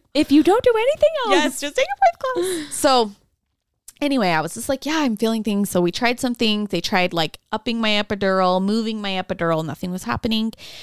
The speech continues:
Speaker 2: And they were getting stronger, but I, I was definitely not, like, freaking out. I was
Speaker 1: Okay.
Speaker 2: fine. And I will, I do have, like, a high pain tolerance too.
Speaker 1: Okay.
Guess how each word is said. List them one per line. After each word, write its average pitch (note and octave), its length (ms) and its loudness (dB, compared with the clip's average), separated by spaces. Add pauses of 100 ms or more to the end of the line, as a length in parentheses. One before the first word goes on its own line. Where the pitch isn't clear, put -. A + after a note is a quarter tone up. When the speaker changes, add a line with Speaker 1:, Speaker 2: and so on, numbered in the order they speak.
(220)
Speaker 2:
And C#4 140 2
they F4 40 4
were G4 80 2
getting G#4 220 0
stronger, B3 300 2
but G#3 120 0
I, A#3+ 200 -2 (160)
I A3+ 100 2
was B3 240 0
definitely A#3+ 420 0
not, E3+ 280 0
like, C3+ 200 -2
freaking E3+ 400 -2
out. - 160 -12 (280)
I A3+ 80 4
was A3 100 -2
Speaker 1:
Okay. D3 160 0
Speaker 2:
fine. - 160 -4 (260)
And A3 140 0
I A3 80 2
will, G#3+ 320 0
I G#3+ 120 2
do G#3 200 -4
have, A3 220 -2
like, A#3 120 -2
a G3 40 -6
high D#3 180 -2
pain - 220 -14
tolerance - 420 -14
too. - 140 -6
Speaker 1:
Okay. E3+ 320 0